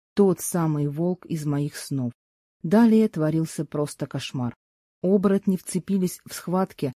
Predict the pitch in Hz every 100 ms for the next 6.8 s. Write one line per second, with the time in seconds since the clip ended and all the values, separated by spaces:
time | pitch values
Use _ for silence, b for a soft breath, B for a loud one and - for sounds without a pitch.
0 | - 185 180 170 170 196 190 - 180 165
1 | 160 - 143 127 - - _ _ _ -
2 | 190 202 196 160 180 185 180 160 170 160
3 | 170 170 170 165 - 156 - 143 123 -
4 | _ 170 - 175 165 170 170 165 160 -
5 | 165 165 - 156 170 160 160 165 156 160
6 | 147 151 - 151 139 127 123 131